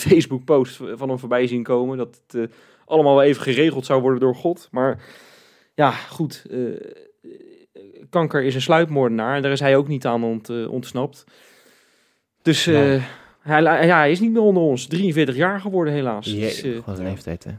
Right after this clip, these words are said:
Speaker 1: verschrikkelijk, hè?
Speaker 3: Ja.
Speaker 2: Ja, ze zeggen wel eens dat, dat, dat, tenminste religieuze mensen, die zeggen wel eens, die,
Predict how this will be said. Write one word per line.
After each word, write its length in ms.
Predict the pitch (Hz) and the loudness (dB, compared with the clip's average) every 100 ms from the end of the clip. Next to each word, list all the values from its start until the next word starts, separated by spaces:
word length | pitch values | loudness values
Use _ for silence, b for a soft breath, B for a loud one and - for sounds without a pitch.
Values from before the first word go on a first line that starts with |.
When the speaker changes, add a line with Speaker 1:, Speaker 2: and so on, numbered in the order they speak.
| - _ _ | -18 _ _
Speaker 1:
verschrikkelijk, 520 | - 139 185 202 180 120 | -10 -4 -2 0 0 0
hè? 140 | 170 214 b b b b | -2 -6 b b b b
Speaker 3:
Ja. 300 | - 104 107 | -2 0 2
Speaker 2:
Ja, 180 | 98 104 | 0 -2
ze 160 | - | -6
zeggen 320 | 101 117 117 123 | -6 -6 -6 -4
wel 140 | 127 | -4
eens 180 | 127 - | -4 -6
dat, 280 | 117 - - | -8 -8 -14
dat, 260 | 113 110 - | -14 -14 -10
dat, 400 | 104 104 - - - | -10 -10 -18 -20 -12
tenminste 320 | 104 104 110 | -10 -8 -6
religieuze 500 | 110 110 113 113 107 | -6 -6 -6 -8 -6
mensen, 220 | 104 113 | -8 -8
die 100 | 110 | -6
zeggen 220 | 113 113 | -6 -6
wel 100 | 104 | -6
eens, 180 | 101 101 | -6 -8
die, 400 | 104 104 101 101 | -8 -8 -10 -12